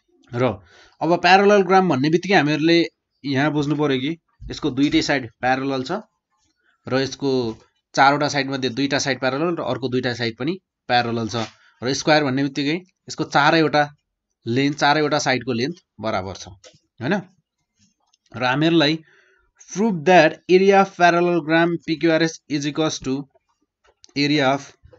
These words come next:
square Q R X Y हुन्छ" भनेर prove गर भनेको छ। एउटा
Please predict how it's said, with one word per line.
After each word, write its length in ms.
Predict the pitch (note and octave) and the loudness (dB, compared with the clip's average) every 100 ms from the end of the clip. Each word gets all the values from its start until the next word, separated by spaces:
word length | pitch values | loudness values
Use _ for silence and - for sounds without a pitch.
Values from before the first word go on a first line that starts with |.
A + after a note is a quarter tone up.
| _ | _
square 520 | - - - C#3+ C#3+ - _ _ _ _ | -16 -6 2 2 2 -4 _ _ _ _
Q 140 | C#3 C#3+ | -6 -2
R 140 | C#3 B2 | -2 -2
X 140 | - | -4
Y 140 | C3+ C3+ | -4 -4
हुन्छ" 180 | G2+ A2+ | -4 -6
भनेर 440 | C3+ A2+ G#2 D3+ E3 | -4 -4 -6 -8 -8
prove 220 | C#3 B2+ A2 | -6 -4 -4
गर 160 | A#2 | -4
भनेको 240 | A#2+ F#2+ F#2+ | -4 -6 -12
छ। 160 | G2 F#2 _ _ - | -16 -18 _ _ -8
एउटा 120 | D3+ | -2